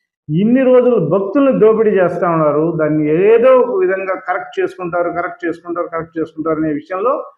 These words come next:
నేను దాని జోలికే పోలా. ఈ రోజు భగవంతుడికే కన్నం వేస్తున్నారు, భగవంతుడి హుండీకి కన్నం వేస్తున్నారు, భగవంతుడి ఆదాయాన్ని గడ్డి పెడుతున్నారు.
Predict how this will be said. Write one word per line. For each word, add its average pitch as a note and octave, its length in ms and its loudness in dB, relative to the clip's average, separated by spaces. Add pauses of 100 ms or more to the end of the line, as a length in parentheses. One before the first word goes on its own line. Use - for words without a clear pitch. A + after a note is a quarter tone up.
(260)
నేను D#3 220 0
దాని C#3 200 0
జోలికే D#3+ 320 0 (140)
పోలా. C#3+ 240 -4 (840)
ఈ B2 120 -2 (100)
రోజు E3+ 260 2 (1000)
భగవంతుడికే G3 800 2 (140)
కన్నం F#3 320 0
వేస్తున్నారు, D#3+ 520 0 (180)
భగవంతుడి F3+ 500 -2
హుండీకి G#3+ 480 0
కన్నం F3+ 260 -4
వేస్తున్నారు, D3+ 480 -4 (140)
భగవంతుడి F3+ 380 -4 (100)
ఆదాయాన్ని G#3+ 420 0
గడ్డి F3 240 -6
పెడుతున్నారు. C#3 540 -6